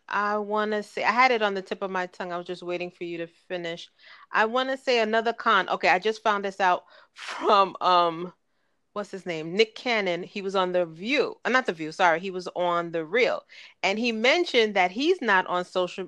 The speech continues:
and I think he is on social media, but he does not post pictures of his kids. And so the hosts were like, "Why not?"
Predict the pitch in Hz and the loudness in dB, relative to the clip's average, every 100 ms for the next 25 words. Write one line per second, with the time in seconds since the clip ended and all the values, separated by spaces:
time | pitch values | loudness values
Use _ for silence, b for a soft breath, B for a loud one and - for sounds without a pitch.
0 | - 226 233 302 - 254 208 240 247 254 | -4 0 2 0 -6 -4 -4 -2 0 -2
1 | 254 254 247 247 - B B - 202 208 | -2 -2 -2 -4 -6 B B -2 0 -2
2 | 180 214 233 254 - 233 220 - 214 - | 0 0 2 -2 0 -2 -2 -4 -6 -4
3 | 190 - 175 196 185 - 440 262 - 175 | -6 -6 -6 -6 -6 0 0 0 -4 -10
4 | 175 185 170 175 208 214 - 196 185 175 | -6 -4 -4 -2 0 -2 -2 0 2 2
5 | 175 175 196 311 277 | 2 0 2 2 2